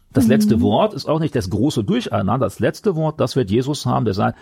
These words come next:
Speaker 1: "Ich richte mein Friedensreich auf und dann wird es Frieden in Jerusalem geben, in Israel und auf der ganzen Welt geben."
Speaker 2: Mhm.
Speaker 1: Dann ist ja das, wo Generationen von Leuten gesagt haben, "Schwerter werden zu Flugscharen umgeschmiedet" und so.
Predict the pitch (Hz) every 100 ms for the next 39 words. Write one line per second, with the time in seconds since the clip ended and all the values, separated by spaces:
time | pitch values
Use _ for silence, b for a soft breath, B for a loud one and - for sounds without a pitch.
0 | b _ 165 - 165 147 120 117 - -
1 | 147 185 - 127 139 - 120 127 107 117
2 | 120 110 - 135 131 117 123 113 127 139
3 | 156 156 135 131 127 131 139 143 - 131
4 | 123 113 104 113 - 95 120 143 - 98
5 | 117 127 B 233 214 - 185 143 127 120
6 | 139 208 - 123 113 143 147 135 - 156
7 | 208 151 110 131 - 117 92 110 139 -
8 | 123 135 - - 127 147 139 110 135 135
9 | - 196 - 107 101 98 98 B B _
10 | 135 113 101 - 95 104 127 85 117 -
11 | 110 139